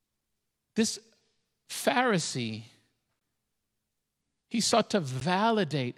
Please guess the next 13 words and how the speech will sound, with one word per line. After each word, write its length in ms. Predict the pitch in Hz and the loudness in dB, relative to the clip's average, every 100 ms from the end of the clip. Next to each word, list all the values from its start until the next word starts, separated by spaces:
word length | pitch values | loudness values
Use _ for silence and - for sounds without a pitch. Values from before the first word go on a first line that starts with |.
| _ | _
his 220 | 160 143 | -2 0
own 460 | 175 214 233 214 190 _ _ _ | 2 2 0 -4 -8 _ _ _
righteousness 1000 | 151 180 214 - 143 - 101 - - - _ _ _ _ _ _ _ _ _ _ _ _ _ _ | 2 4 4 0 -2 -4 -8 -6 -8 -10 _ _ _ _ _ _ _ _ _ _ _ _ _ _
by 120 | - 196 | 2 4
how 200 | 202 220 | 4 4
much 240 | 220 - | 4 2
better 180 | 220 208 | 0 2
he 140 | 165 | 2
was 300 | 160 185 160 | 6 6 6
than 120 | 151 | 2
other 160 | 165 180 | 0 -2
people. 400 | 143 208 - 98 - _ _ _ _ _ _ _ _ _ _ _ _ _ _ _ _ _ _ _ _ _ _ _ _ - _ _ _ _ _ | 0 -2 -2 -12 -14 _ _ _ _ _ _ _ _ _ _ _ _ _ _ _ _ _ _ _ _ _ _ _ _ -20 _ _ _ _ _
Beloved, 320 | 151 185 196 | 6 8 6